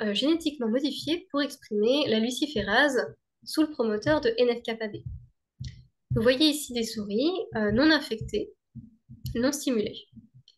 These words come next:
Et les mêmes souris, mais traitées avec du L P S en intranasal, qui va, euh, activer N F kappa B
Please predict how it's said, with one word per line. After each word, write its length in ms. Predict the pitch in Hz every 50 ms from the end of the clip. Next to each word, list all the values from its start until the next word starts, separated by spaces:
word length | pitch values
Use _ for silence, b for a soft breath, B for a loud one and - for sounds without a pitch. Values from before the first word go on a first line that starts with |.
| _ - - -
Et 80 | 226 208
les 100 | 202 190
mêmes 160 | 226 302 349
souris, 400 | 339 - - 220 208 220 254 330 381 392 381 - - 226
mais 220 | 226 247 311 359 494 539 - - _ _ _ -
traitées 480 | - 285 269 262 - - 247 262 311 381 - - - -
avec 460 | 220 208 226 269 302 - - 220 220
du 220 | 214 208 226 226 -
L 160 | 285 311 311 311
P 140 | 254 233
S 220 | 220 262 285 - -
en 80 | 233
intranasal, 760 | 214 202 202 208 277 269 233 185 185 190 208 254 285 226 - - B B B B B _ _ _
qui 180 | - - 220
va, 680 | 208 214 226 240 254 262 - - - 208 208 202 208
euh, 20 | 208 -
activer 600 | 302 320 - - - - 233 220 233 269 330 - - - - - - _ _ _ _ _ _ _ _ -
N 180 | 233 233 220
F 60 | 220
kappa 240 | - 226 214 214 202
B 80 | 196